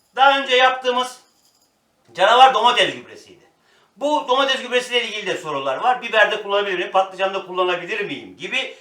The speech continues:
Evet, bu bütün bitkiler için kullanılır ama buna bir isim vermek lazımdı. Canavar domates gübresi dedim.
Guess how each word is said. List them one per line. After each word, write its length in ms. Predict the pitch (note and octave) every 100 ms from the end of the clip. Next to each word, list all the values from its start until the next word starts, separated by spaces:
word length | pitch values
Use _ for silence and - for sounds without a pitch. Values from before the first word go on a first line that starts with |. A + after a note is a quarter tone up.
| -
Evet, 360 | D3+ D#3+ - F#3+
bu 260 | C4 F#3
bütün 320 | G3+ C#4 C#4+
bitkiler 380 | G#3 G3+ D#3 C#3
için 240 | A#2 A2 -
kullanılır 560 | B3 C4 B3+ B3+ C#4 - - -
ama 160 | C#4
buna 200 | C#4+ C#4
bir 100 | C#4
isim 280 | C#4 C#4+ C4+
vermek 400 | B3 G#3+ - -
lazımdı. 680 | A3 A3+ F#3+ G3 B3+ C4 - - _
Canavar 440 | B3 C#4 D4 C#4
domates 400 | B3 C#4 C4+ -
gübresi 560 | G3+ E3+ D#3+ - A#2+ -
dedim. 360 | G3 G#3 C#4+